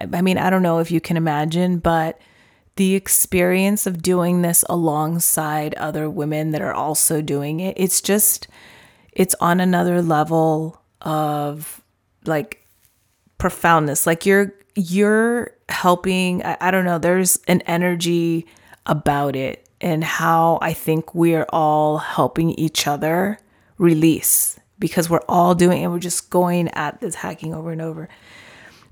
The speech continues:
And I can't remember, um, exactly the words that were said, but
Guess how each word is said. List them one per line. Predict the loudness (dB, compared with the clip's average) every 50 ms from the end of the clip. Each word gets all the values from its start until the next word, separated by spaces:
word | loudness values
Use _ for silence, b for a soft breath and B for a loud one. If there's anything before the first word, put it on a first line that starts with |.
| _ _ -2
And | 0 2 2 2 2 2 2 2 0
I | 0 -2
can't | -2 0 0 0 0 2
remember, | 2 2 4 4 4 4 4 2 2 2 0 0 0 0 0 0 -2 -4 -6 -8 -14 _ _ _ _ _ _ _ _ _ _ _ _ _ _ _ _ _ _ _ _ _ -8
um, | -6 -4 -4 -4 -4 -4 -4 -4 -4 -4 -4 -4 -6 -8 -8 _ _ _ _ _ _ _ _ _ _ _ _ _ _ _ _ _ _ _ _ _ _ -8 -6
exactly | -6 -4 -4 -2 0 0 0 0 0 -4 -8 _ -14 -8 -6 -4 -2 -2 0
the | 0 -2 0
words | 0 0 0 2 0 0 -2 -2
that | -2 -2 -2
were | -2 -2 -2
said, | -2 -2 -2 0 0 0 0 0 -2 -4 -6 -8
but | -8 -4 -2 0 0 2 0 0 -2 -4